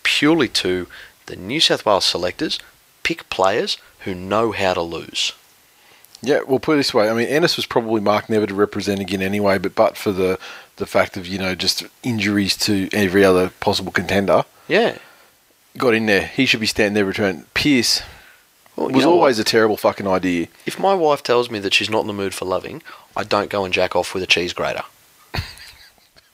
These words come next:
Speaker 1: Just because something can't happen
Speaker 2: Yeah.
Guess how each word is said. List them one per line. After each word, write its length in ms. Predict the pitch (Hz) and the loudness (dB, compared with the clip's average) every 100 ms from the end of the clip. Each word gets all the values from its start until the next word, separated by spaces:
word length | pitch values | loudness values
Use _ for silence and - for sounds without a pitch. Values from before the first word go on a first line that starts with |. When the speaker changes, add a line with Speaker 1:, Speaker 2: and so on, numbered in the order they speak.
| - | -4
Speaker 1:
Just 260 | 190 196 - | 0 0 -2
because 340 | - 170 - | -2 0 2
something 300 | 131 123 120 | 0 -2 -6
can't 320 | - 113 104 | -4 -4 -2
happen 400 | 107 117 - - - | -4 -4 -8 -10 0
Speaker 2:
Yeah. 340 | 107 - 123 | 2 2 -4